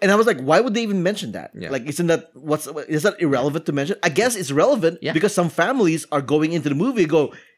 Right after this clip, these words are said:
Speaker 1: "Hey, uh, where's, uh, I
Speaker 2: Yeah.
Speaker 1: paid for Coco. What's this Frozen thing?"
Speaker 2: I can imagine,
Speaker 1: You know?
Speaker 2: yeah.
Speaker 1: So this, there's a sign he's supposed to tell them, "Don't worry,
Speaker 2: Yeah.
Speaker 1: you're still <laughs> watching Coco.
Speaker 2: Yeah.
Speaker 1: We just gotta put up with this," you know? And then, uh, I believe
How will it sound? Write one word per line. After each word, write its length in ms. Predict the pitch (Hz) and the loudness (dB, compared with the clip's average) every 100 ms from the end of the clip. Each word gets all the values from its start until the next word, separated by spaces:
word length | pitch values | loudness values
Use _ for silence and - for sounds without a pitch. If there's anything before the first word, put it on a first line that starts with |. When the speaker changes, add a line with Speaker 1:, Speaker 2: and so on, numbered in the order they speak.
| _ | _
Speaker 1:
"Hey, 360 | - 359 143 | 0 2 0
uh, 140 | 104 120 _ _ - | -2 -10 _ _ -10
where's, 500 | 151 185 285 262 262 | 0 2 4 2 2
uh, 340 | 220 208 175 - | 4 4 2 0
I 60 | 180 | 0
Speaker 2:
Yeah. 120 | - | 2
Speaker 1:
paid 180 | 277 208 | 2 2
for 100 | 240 | 0
Coco. 320 | - 156 170 | 0 0 2
What's 160 | 170 233 | 0 0
this 100 | 233 | 0
Frozen 400 | 190 254 294 143 | 0 2 2 0
thing?" 220 | 110 - - | -4 -6 -8
Speaker 2:
I 80 | 123 | 0
can 100 | 170 | 2
imagine, 340 | 160 160 131 | 4 4 2
Speaker 1:
You 60 | 92 | -2
know? 60 | |
Speaker 2:
yeah. 140 | 87 - | -8 -4
Speaker 1:
So 140 | 190 | 0
this, 140 | 185 208 | 2 0
there's 260 | 170 - | 0 0
a 100 | 160 | -2
sign 340 | - 196 262 226 | 0 4 4 4
he's 100 | 160 | 2
supposed 180 | 170 160 | 2 2
to 60 | |
tell 140 | 175 175 | 2 2
them, 240 | 175 127 - _ - | 2 0 -8 _ -2
"Don't 140 | 156 | 4
worry, 500 | 277 269 233 233 214 - | 6 8 8 6 2 0
Speaker 2:
Yeah. 80 | 165 | 0
Speaker 1:
you're 80 | |
still 240 | 165 208 196 | 2 2 2
<laughs> 40 | |
watching 300 | 190 196 208 | 0 2 -2
Coco. 580 | - 269 254 180 143 123 | 2 2 2 2 2 0
Speaker 2:
Yeah. 160 | - 156 | -2 -2
Speaker 1:
We 80 | |
just 160 | 165 190 | 0 2
gotta 160 | 208 175 | 2 4
put 180 | 190 | 2
up 120 | 214 196 | 0 0
with 120 | 123 | -2
this," 240 | 113 101 | -4 -4
you 80 | 120 | -4
know? 160 | 113 - - 202 - | -6 -8 -16 -16 2
And 200 | 190 180 | 4 6
then, 160 | 185 175 | 4 2
uh, 260 | 180 160 156 | 4 4 4
I 60 | 165 | 2
believe 420 | 151 185 269 233 | 2 4 2 0